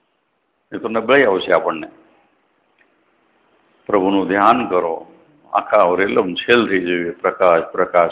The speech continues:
સર્વત્ર, અણુ રેણુ, કોષે કોષમાં પ્રકાશ ઝળઝળ, ઝળઝળ, ઝળક-,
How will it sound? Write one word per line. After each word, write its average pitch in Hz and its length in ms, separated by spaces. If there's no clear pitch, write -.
સર્વત્ર, 87 380
અણુ 110 340
રેણુ, 110 340
કોષે 120 320
કોષમાં 131 640
પ્રકાશ 110 380
ઝળઝળ, 110 300
ઝળઝળ, 107 340
ઝળક-, 98 460